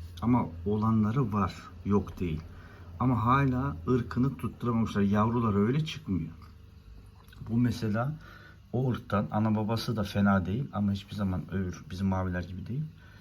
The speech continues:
Yine de öyle koca kafalı olmuyor. Ama denk getireceğim. Onu da denk getireceğim. Kocaman iki tane beyaz koyacağım buraya. Maviler zaten fena olacak. Yani dört beş balık yapayım diyorum. Öyle çok kalabalık değil.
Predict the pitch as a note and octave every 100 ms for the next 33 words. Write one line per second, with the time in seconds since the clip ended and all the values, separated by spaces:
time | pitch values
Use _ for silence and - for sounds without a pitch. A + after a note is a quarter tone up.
0 | - - C#3+ C#3 G#2+ G2+ C#3 D#3 - -
1 | - - - - - - - - D#2 -
2 | B2+ G#2+ G2+ F#2+ A#2 B2 B2 G2+ F2 E2
3 | - A#2 C3 G#2 G#2 G#2 G2 G2 F2 E2
4 | D#2 G2+ F#2+ F2+ E2 - E2 D#2 D#2+ A#2
5 | A2 - - G#2 G2+ G2 F2 - - -
6 | F#2+ E2+ F#2+ G2+ - - G#2+ A2 A2 G#2+
7 | A2 B2+ - - - - G2 G2+ G2 F#2+
8 | F#2+ G2+ - F#2+ F#2+ F2+ F#2 C#3+ - -
9 | - - - G3+ D3+ D#3+ D#3 - D#3 -
10 | - G#2+ - G2 F#2+ F2+ F2+ G2 C3+ C3
11 | B2 - B2 - - A2 G#2+ G#2 - B2+
12 | D#3